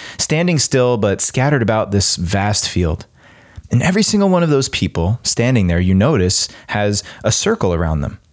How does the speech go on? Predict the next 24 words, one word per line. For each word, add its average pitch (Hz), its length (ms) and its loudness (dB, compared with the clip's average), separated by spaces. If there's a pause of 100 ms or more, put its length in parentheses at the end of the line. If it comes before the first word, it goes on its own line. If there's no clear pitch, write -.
(400)
You - 80 -2
look 104 160 0
down 104 220 0
at 92 40 -2
yourself 98 480 0
and 87 280 2
you've 87 100 -2
got 92 160 0
a 87 60 2
circle 98 360 0
around 98 280 2
you 101 80 2
as 95 120 0
well. 117 380 0
And 123 120 2
you 127 80 4
notice 196 420 2
that 117 460 0 (220)
everybody's 226 460 2
circle's 220 380 0
a 127 40 2
little 143 200 2
bit 143 160 0
different. 180 400 -2